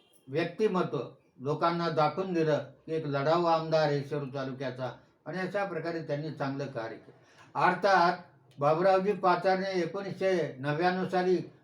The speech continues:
निवडून गेले, आमदार झाले आणि जिल्हा परिषदेची जागा पुन्हा खाली झाली. अर्थात जिल्हा परिषद जागा काका कोरेकर आणि त्यांच्यामध्ये अटीतटीची झुंज झाली. थोड्या मताने काका कोरेकर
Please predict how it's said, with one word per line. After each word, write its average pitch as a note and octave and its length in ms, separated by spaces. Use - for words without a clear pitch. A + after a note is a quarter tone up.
निवडून E3+ 380
गेले, F#3 200
आमदार F3 420
झाले E3+ 320
आणि F3 280
जिल्हा F3 320
परिषदेची F#3 520
जागा E3 340
पुन्हा E3+ 380
खाली C3+ 240
झाली. G#2+ 240
अर्थात F3 260
जिल्हा E3 300
परिषद F#3 440
जागा F3 300
काका D#3 280
कोरेकर F#3 480
आणि F#3 240
त्यांच्यामध्ये F3+ 760
अटीतटीची F3+ 800
झुंज F3+ 280
झाली. F3 360
थोड्या E3+ 240
मताने E3+ 380
काका D#3+ 320
कोरेकर D#3+ 500